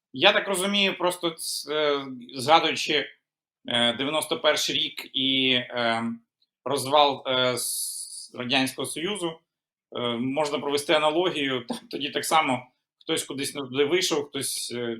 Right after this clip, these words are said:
випадково застрелився, хтось випадково, е, справді, е, під машину попав, чисто випадково. Ну, тобто так от, е, я так підозрюю, що, е, десь найближчим часом ми побачимо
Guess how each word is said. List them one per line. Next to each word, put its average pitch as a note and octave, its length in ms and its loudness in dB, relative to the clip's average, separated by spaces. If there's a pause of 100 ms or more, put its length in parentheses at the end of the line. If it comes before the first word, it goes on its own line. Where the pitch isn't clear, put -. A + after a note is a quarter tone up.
випадково B2 560 -2
застрелився, C3+ 600 2
хтось - 400 -8 (400)
випадково, B2+ 680 0 (180)
е, A2+ 560 -4 (420)
справді, A#2 600 0 (760)
е, A2 480 -2
під A#2+ 180 -8
машину C3+ 420 0
попав, D3 340 4
чисто - 320 -2
випадково. - 360 -6
Ну, - 260 -8
тобто - 260 -4
так - 260 0
от, B2+ 300 -6
е, A#2+ 160 -4 (960)
я D3 180 6
так F#3+ 300 2
підозрюю, E3+ 420 0
що, D3+ 420 0 (560)
е, B2+ 300 4
десь E3 240 4
найближчим D3+ 500 2
часом D#3+ 340 2
ми C#3+ 100 -2
побачимо C#3 680 0